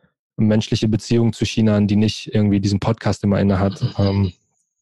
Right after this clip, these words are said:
Speaker 1: genau, es war ein, es war ein Kapitel, wir lassen uns eine Nudelsuppe tätowieren, ich glaube auch deswegen so, voll schön, aber es ist cool, so ein Closing zu haben und zu sagen, okay, wir brauchen gerade was anderes und unsere Wege führen uns in andere Ecken gerade, ähm,
Speaker 2: Mhm.
Speaker 1: als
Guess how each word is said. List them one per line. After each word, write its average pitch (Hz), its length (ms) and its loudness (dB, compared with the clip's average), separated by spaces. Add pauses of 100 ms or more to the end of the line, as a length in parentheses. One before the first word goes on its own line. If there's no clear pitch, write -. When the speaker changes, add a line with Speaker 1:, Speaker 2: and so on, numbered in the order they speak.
(300)
Speaker 1:
genau, 107 220 2
es 98 80 -2
war 113 100 2
ein, 120 240 2
es 117 160 0
war 113 100 2
ein 113 200 2
Kapitel, 131 480 0
wir 117 80 2
lassen 113 280 0
uns 107 220 0
eine 123 80 4
Nudelsuppe 120 720 0
tätowieren, 110 380 0
ich 107 80 -2
glaube 110 200 0
auch 131 200 0
deswegen 120 440 0
so, 110 220 0 (320)
voll 123 220 0
schön, 120 480 0 (320)
aber 110 200 0
es 107 120 0
ist 113 160 -2 (120)
cool, 117 200 2
so 110 80 2
ein 107 120 2
Closing 107 380 0
zu 101 180 -2
haben 104 220 2
und 101 140 0
zu - 100 -4
sagen, 101 300 2
okay, 95 160 -2
wir 101 80 0
brauchen 104 260 0
gerade 104 220 -2
was 104 160 0
anderes 113 340 0
und 110 100 2
unsere 104 280 0
Wege 104 200 0
führen 107 280 0
uns 104 180 0
in 107 80 0
andere 104 300 0
Ecken 107 260 -2
gerade, 101 480 0
ähm, 101 280 2
Speaker 2:
Mhm. 101 60 -2 (460)
Speaker 1:
als 104 360 -4